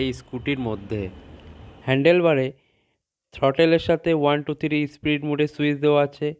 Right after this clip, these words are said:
রিভার্সে সুইচ, ডিআরএল with headlight এবং হর্নের সুইচ দেওয়া আছে।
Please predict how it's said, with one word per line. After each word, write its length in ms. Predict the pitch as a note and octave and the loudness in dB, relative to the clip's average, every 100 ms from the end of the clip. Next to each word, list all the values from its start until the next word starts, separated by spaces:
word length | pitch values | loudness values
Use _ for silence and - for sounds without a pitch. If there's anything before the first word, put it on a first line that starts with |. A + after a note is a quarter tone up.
| _ _ _ | _ _ _
রিভার্সে 480 | C3 C3+ D3 C3 D#3 - | -2 2 2 0 -6 -4
সুইচ, 280 | D3 D3 - _ _ _ - | -4 -4 -6 _ _ _ -4
ডিআরএল 360 | C#3 D3 D3 D3 | 2 4 4 2
with 160 | D3 C#3 C3 | -2 -2 -4
headlight 400 | C3 C#3 D3+ D3 B2+ | -2 0 -2 -2 -2
এবং 180 | C#3 F3+ - _ _ - | -2 -2 -8 _ _ 0
হর্নের 340 | C#3 D3 D3 - | 2 2 0 -2
সুইচ 200 | C#3 A#2+ | -2 0
দেওয়া 160 | B2 A#2+ A#2 | 0 0 -2
আছে। 180 | A2+ | -10